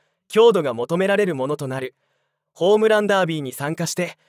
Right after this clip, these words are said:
何かあったら翔平だけでなく、ドジャースもファンも落胆することだろう。そもそもこれは、主にエキシビションなのだから、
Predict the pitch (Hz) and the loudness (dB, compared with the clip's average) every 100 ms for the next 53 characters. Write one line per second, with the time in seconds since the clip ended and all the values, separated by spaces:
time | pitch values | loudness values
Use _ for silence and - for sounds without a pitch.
0 | _ _ - 156 208 214 156 143 - 139 | _ _ -8 0 0 0 -2 -2 -4 -6
1 | 101 - 175 202 220 208 196 214 160 147 | -6 -4 -2 0 0 0 0 -2 -2 -4
2 | 160 151 _ _ _ _ 160 214 233 226 | -8 -14 _ _ _ _ 0 4 6 4
3 | 180 156 135 190 214 147 117 - 202 208 | 2 -4 -2 -2 0 0 -2 -4 -4 -4
4 | 202 233 233 240 240 175 - _ _ _ | -2 -4 -2 0 0 0 -6 _ _ _
5 | _ _ - 196 226 202 156 120 143 165 | _ _ -4 2 2 0 -4 -6 -4 -2
6 | 180 - - _ _ _ - 202 226 180 | -2 -4 -14 _ _ _ 2 2 4 0
7 | 120 127 - - 269 269 285 240 202 175 | -4 -8 -6 -4 -2 0 2 2 0 -2
8 | 156 135 | -6 -10